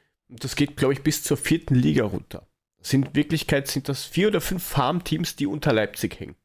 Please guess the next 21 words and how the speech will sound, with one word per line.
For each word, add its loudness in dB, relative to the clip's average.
Und -20
so 4
zieht -2
er 4
sich 0
die -6
von 2
der 4
U 4
neun 6
rauf 2
bis -2
nach 2
oben. 4
Dazwischen -4
kauft 2
er 6
irgendwelche 2
gescouteten 0
Leute 4
und 0